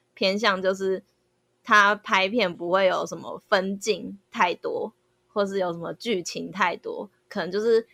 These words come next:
他一个人，然后在摄影机前面，然后就讲一些话，这样的感觉。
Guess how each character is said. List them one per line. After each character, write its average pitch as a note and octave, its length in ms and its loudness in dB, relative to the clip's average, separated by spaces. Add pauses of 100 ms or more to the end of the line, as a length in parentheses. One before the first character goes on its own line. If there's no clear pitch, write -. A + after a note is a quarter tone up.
(120)
他 G3 340 4
一 G3+ 80 -2
个 F#3 140 -2
人， - 260 -6
然 E3 120 -4
后 F3+ 120 0
在 F#3+ 340 2 (380)
摄 A3 180 0
影 E3+ 80 -2
机 F#3 160 -4
前 F3+ 160 -8
面， F3+ 300 -8 (280)
然 E3+ 140 -6
后 F3 80 -2
就 F3 440 -2 (580)
讲 F3 180 0
一 - 20 -4
些 F#3 140 2
话， - 360 0 (420)
这 G3 80 -4
样 F3 80 -2
的 E3+ 60 -8
感 - 180 -12
觉。 - 180 -14